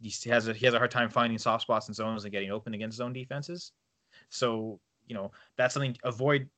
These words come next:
kind of avoid zone defenses with him if you, if you can. Uh, the Titans do tend to play more man. They trust their corners, Butler and stuff. So I think it's a good matchup for Ridley.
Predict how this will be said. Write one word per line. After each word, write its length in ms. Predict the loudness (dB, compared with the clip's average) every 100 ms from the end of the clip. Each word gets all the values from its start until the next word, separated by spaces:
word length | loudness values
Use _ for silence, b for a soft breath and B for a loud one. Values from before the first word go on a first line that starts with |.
| _
kind 160 | 0 0
of 80 |
avoid 300 | 2 2 2
zone 180 | 2 0
defenses 360 | 0 -2 -2 -4
with 100 | -8
him 120 | -6
if 140 | -8
you, 100 | -12
if 120 | -14 -14
you 60 |
can. 420 | -2 -2 0 -6 -12 _ _ _ _ -4
Uh, 220 | 0 0
the 100 | -2
Titans 500 | 2 4 4 2 -2
do 140 | -2
tend 160 | -2 -2
to 80 | -2
play 140 | 0
more 200 | 0 0
man. 440 | 2 4 4 0 -2
They 120 | -6
trust 280 | -2 -2 -2
their 120 | -2
corners, 420 | 0 0 -2 -8
Butler 460 | -4 -4 -2 -4 -4
and 120 | -6
stuff. 280 | -4 -6 -6
So 340 | -4 -2 -4 B B B
I 60 | -6
think 220 | -2 -2
it's 140 | -2
a 40 | -2
good 140 | -2
matchup 280 | -4 -8 -14
for 100 | -12
Ridley. 320 | -10 -8 -10